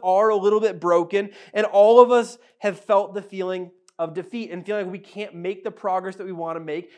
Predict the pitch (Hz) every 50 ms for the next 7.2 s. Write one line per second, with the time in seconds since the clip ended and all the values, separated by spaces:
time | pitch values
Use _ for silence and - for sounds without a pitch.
0 | _ - 185 185 202 196 202 214 214 208 - - 160 156 170 190 208 214 214 202
1 | 165 202 202 202 202 202 196 180 190 151 180 190 180 165 156 160 165 170 165 156
2 | 147 147 139 139 143 160 - - - - _ - 160 160 151 180 214 240 269 285
3 | 277 240 190 202 196 202 - - - 196 208 208 208 202 202 202 196 190 185 180
4 | - - _ _ _ _ _ - - - - - 208 254 254 226 165 135 113 -
5 | - _ _ _ _ _ 190 208 220 220 - 214 - - - 247 277 262 277 247
6 | 208 - 240 233 226 214 190 165 151 151 170 190 220 240 254 226 170 156 185 214
7 | 226 185 147 -